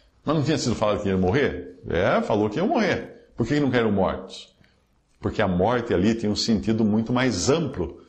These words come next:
do que apenas o senti-, o sentido físico da morte. E você passa a entender isso quando vê o modo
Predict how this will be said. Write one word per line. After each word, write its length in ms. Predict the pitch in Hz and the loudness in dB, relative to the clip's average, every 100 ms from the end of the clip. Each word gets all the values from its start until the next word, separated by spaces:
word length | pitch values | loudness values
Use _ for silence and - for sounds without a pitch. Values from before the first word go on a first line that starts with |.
| _ _ | _ _
do 120 | 101 | -2
que 120 | - | 0
apenas 420 | 117 - 110 113 113 | -2 0 2 2 0
o 80 | |
senti-, 260 | 113 127 98 | -2 -2 -2
o 220 | 92 104 | 0 0
sentido 340 | 98 113 123 131 | 0 -2 0 -4
físico 520 | - 190 113 95 87 | 0 0 0 -2 -2
da 100 | 80 | -2
morte. 420 | 78 69 69 - - - - _ _ | 0 -2 -4 -12 -20 -20 -20 _ _
E 180 | 92 101 | 0 2
você 320 | 98 101 110 | 2 0 0
passa 320 | - 95 - | 0 0 2
a 40 | 107 | 0
entender 460 | 98 104 110 104 | 0 2 2 2
isso 220 | 110 113 - | 2 -2 -2
quando 240 | 139 143 | 0 0
vê 140 | 98 | 2
o 80 | 117 | 2
modo 580 | 92 95 113 135 165 | 2 2 0 0 -2